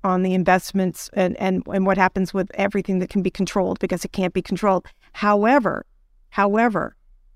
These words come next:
you wanna work with an advisor who understands the guideposts, understands you,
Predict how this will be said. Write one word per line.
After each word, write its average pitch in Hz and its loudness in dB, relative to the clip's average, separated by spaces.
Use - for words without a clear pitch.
you 190 0
wanna 202 4
work 214 0
with 202 0
an 190 0
advisor 180 2
who 185 0
understands 254 2
the 196 -4
guideposts, 180 0
understands 208 -2
you, 175 0